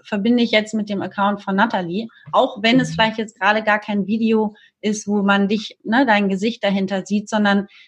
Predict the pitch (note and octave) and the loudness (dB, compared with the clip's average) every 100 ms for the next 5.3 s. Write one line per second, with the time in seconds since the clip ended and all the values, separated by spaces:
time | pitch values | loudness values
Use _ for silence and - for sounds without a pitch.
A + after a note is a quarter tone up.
0 | - G3+ A3 C#4+ D4+ - A3+ C#4 D4 C4+ | -10 -4 0 2 0 0 2 4 2 0
1 | B3+ - - A#3+ A#3 A#3 A3 - G#3 F3+ | -4 -6 -8 -2 0 0 -2 -4 -8 -4
2 | G#3 A3+ D4 D4 B3 A#3 A#3 A#3 C4+ B3 | 0 2 4 2 0 -2 -4 -4 -4 -4
3 | A3 G3 A3 D4+ D4+ D4 C#4 C4 C4 B3 | -2 0 0 2 0 0 0 -2 -2 -2
4 | A#3 A#3 - C#4 C#4 C4 A#3 G#3+ G#3+ A3+ | 0 -4 -2 -4 -2 -2 -2 0 0 2
5 | D4 - | 0 -6